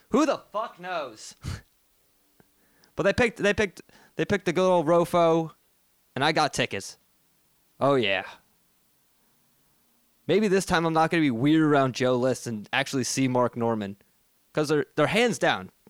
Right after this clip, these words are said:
two of my favorite comedians. Like, like, I started listening to, to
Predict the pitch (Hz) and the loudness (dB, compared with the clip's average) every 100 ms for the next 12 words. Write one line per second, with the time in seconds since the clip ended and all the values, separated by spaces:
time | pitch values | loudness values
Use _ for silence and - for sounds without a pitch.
0 | _ - 208 139 - 160 143 - 131 131 | _ -2 0 0 0 0 0 -2 -2 -2
1 | 110 92 98 - 117 104 - - _ _ | -2 -6 -10 -6 -4 -4 -8 -20 _ _
2 | _ _ _ _ _ _ _ _ _ _ | _ _ _ _ _ _ _ _ _ _
3 | _ _ 135 143 156 185 185 180 170 170 | _ _ -4 0 0 2 2 2 -2 -4
4 | 156 - 156 147 139 - _ - 123 | -4 0 2 2 0 -4 _ -2 -2